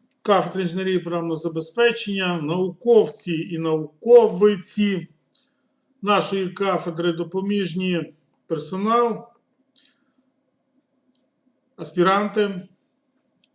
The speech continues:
і студенти, можливо. Значить, сьогодні у нас, е, <clears throat> початок двадцятого лютого, початок нового семестру, такий важливий, <clears throat> важливий день, якого ми всі дуже чекали, так,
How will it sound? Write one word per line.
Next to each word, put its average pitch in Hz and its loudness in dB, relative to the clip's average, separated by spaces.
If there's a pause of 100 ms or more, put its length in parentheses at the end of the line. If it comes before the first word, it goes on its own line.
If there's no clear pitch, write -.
(1200)
і 170 -10
студенти, 143 -12 (540)
можливо. 135 -10 (800)
Значить, 165 -6
сьогодні 220 0
у 202 -2
нас, 185 -6
е, 160 0 (300)
<clears throat> - -12
початок 165 -4
двадцятого 165 -4
лютого, 196 -6
початок 160 -8
нового 160 -6
семестру, 185 -6
такий 151 -12 (1200)
важливий, 175 2 (140)
<clears throat> 160 0
важливий 180 2
день, 226 4
якого 170 -2
ми 170 -4
всі 170 -8
дуже 151 -6
чекали, 214 -2
так, 196 -6